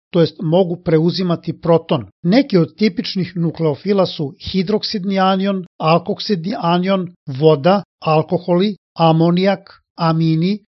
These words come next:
vodonik sulfid, bisulfidni anion i drugi. Da li će reagovati kao nukleofili, kao baze ili istovremeno i kao baze i kao nukleofili,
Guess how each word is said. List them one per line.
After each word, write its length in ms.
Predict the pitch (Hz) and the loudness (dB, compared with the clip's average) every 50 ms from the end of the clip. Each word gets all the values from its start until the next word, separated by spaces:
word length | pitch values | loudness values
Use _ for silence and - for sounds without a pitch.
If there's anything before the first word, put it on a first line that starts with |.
| _ - | _ -8
vodonik 460 | 139 156 160 143 175 180 175 175 175 | -4 -4 -2 0 0 0 0 -2 -4
sulfid, 580 | - - - 170 151 143 - - 202 208 175 - _ _ _ - 151 143 | -6 -4 -4 -4 -4 -4 -4 -4 -4 -4 -4 -8 _ _ _ -12 -8 -2
bisulfidni 800 | 165 233 220 - - 202 165 139 - 185 175 139 156 170 170 - | -2 0 0 0 0 0 -2 -2 -4 -6 -4 -4 -2 -4 -4 -4
anion 480 | 208 160 160 165 175 175 190 180 175 170 - _ _ | -2 -2 -2 0 0 -2 -2 -4 -4 -6 -10 _ _
i 120 | - 180 165 | -4 -4 -2
drugi. 400 | 139 156 160 147 127 104 - _ _ _ | 0 0 -2 -2 -2 -4 -14 _ _ _
Da 160 | - 139 196 233 | -4 0 2 4
li 140 | 240 226 | 4 2
će 160 | 170 - 180 165 | 2 0 2 2
reagovati 680 | 160 180 196 196 165 165 180 156 131 - - 175 - | 4 6 4 4 2 0 -2 -2 -2 -4 -6 -10 -8
kao 220 | - 196 185 175 170 | -2 0 2 2 4
nukleofili, 840 | 170 170 170 170 - 165 156 135 - - 190 202 180 139 123 - _ _ | 2 0 0 0 0 0 0 0 0 -2 0 0 0 0 -4 -10 _ _
kao 260 | - - 175 165 160 147 | -4 0 2 2 2 2
baze 520 | 135 160 156 160 175 175 139 143 135 117 - _ - | 2 4 4 6 4 4 2 -4 -10 -10 -12 _ -2
ili 300 | 208 196 208 185 233 - - | 0 2 2 2 0 -2 -2
istovremeno 920 | 180 170 - - - - 160 139 143 185 220 220 202 196 180 165 165 - - | -2 -2 -2 -2 -4 -4 -4 -2 0 0 0 2 2 0 0 -2 -4 -4 -2
i 140 | 208 202 - | -4 -4 -4
kao 300 | - - 180 170 160 147 | -2 -2 0 2 2 2
baze 460 | 139 165 160 165 170 151 - 170 170 - - | 2 2 2 2 2 0 -4 -8 -10 -6 -4
i 160 | 214 202 175 | -4 -4 -2
kao 240 | - 180 165 151 147 | 0 0 0 0 0
nukleofili, 800 | 147 151 143 - - 156 143 139 - - 180 190 208 202 208 | -2 -4 -6 -6 -4 -4 -4 -4 -6 -4 -2 0 2 2 0